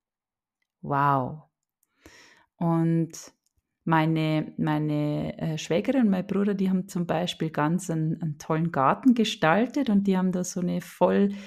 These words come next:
so einen raffinierten Sichtschutz gemacht und wir haben gegenüber gewohnt und es sind wirklich täglich mehrere Menschengruppen immer stehen geblieben und haben Fotos gemacht. Und es war wirklich,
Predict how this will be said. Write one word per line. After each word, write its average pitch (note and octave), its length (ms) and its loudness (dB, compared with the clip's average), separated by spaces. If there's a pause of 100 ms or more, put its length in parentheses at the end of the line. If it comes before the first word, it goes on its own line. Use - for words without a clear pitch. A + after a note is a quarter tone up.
(400)
so - 160 -2
einen F3+ 100 2
raffinierten F#3 1000 4
Sichtschutz G3+ 680 0
gemacht A#3 380 2
und F3+ 340 -4 (480)
wir F#3+ 180 2
haben F#3 160 2
gegenüber G3+ 560 4
gewohnt A3 400 6
und G3+ 100 6
es - 140 -6
sind F3 200 0
wirklich A3 460 0
täglich A3 680 2 (400)
mehrere F#3 480 2
Menschengruppen G3 840 0
immer F#3+ 280 2
stehen F#3 280 -2
geblieben G3 300 2
und G3 160 2
haben G#3 140 2
Fotos G3+ 440 0
gemacht. E3 360 -4
Und F3 120 -2
es F3+ 160 -4
war F3 160 4
wirklich, A3+ 480 0